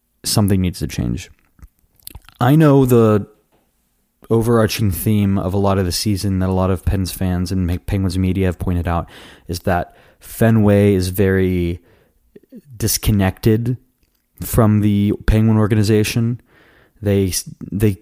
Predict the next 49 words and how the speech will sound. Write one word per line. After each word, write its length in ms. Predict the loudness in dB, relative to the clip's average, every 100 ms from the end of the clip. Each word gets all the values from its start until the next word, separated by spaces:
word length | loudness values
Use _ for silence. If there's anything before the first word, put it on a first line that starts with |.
| -6
show 260 | 0 2
up 160 | 4 2
sometimes, 480 | 2 0 2 2 2
they 80 | 0
act 220 | 0 -2
like 100 | -2
they're 140 | 0
involved, 520 | 0 0 0 0 0
but 120 | -2 -2
it 80 |
doesn't 260 | -2 -2 -2
seem 300 | -2 -2 0
like 320 | 2 0 -4 -16 -20 -20 _
they 180 | -2 -2
care 400 | 0 0 2 2
very 220 | 2 2
much. 480 | 2 0 -2 -8 -10 -2
They're, 200 | 0 0
the, 340 | -2 -2 0
the 200 | 0 -2
big 220 | 0 -2
thing 180 | 0 0
for 100 | 2
the 60 | 2
longest 320 | 2 0 0
time 200 | 0 2
is 120 | 2
that 180 | 0 0
they 120 | 0
didn't 180 | 2 2
even 180 | 2 0
have 400 | 0 0 -2 -6 -16 -20 -16 -8
the 100 | -2
Penguins 440 | 0 2 0 0
listed 460 | 0 -2 0 0 0
on 200 | 0 0
their 120 | 2
website, 580 | 0 0 0 2 0 -2 -16 _ _ _ _ _ _ _
um, 280 | -6 -2 -2 -2
as 280 | 0 0 0
w-, 180 | -2 -2 -4
a 120 | -2 0
part 240 | 2 2
of 40 |
their 120 | 2 0
portfolio, 720 | 0 -2 -2 0 2 2 2
which 240 | 0 -2
is 100 | -2
just 360 | 0 -2 -4 -12